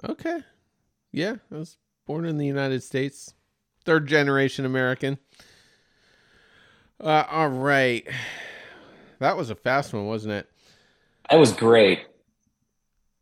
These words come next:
Speaker 1: Next question. Favorite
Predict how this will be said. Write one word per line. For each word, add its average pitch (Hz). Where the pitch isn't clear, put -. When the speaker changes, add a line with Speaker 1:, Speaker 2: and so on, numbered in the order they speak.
Speaker 1:
Next 156
question. 139
Favorite 214